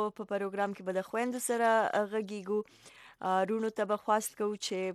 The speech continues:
په، آ، دې برخې کې ټلیفونونه نه کوي او داسې چې کله هم ټلیفون لاینز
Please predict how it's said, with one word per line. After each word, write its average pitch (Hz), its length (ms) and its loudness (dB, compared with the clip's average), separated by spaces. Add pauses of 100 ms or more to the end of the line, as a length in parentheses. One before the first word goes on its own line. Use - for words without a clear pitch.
په، 180 80 -2
آ، 180 640 0
دې 180 200 -2
برخې 185 380 -4 (100)
کې 190 220 -6
ټلیفونونه 180 580 -6
نه 214 140 -4
کوي 269 300 -2
او 214 80 2
داسې 214 360 0
چې - 120 -10 (120)
کله 214 220 0
هم 233 260 -4
ټلیفون 202 460 -6
لاینز 233 380 -2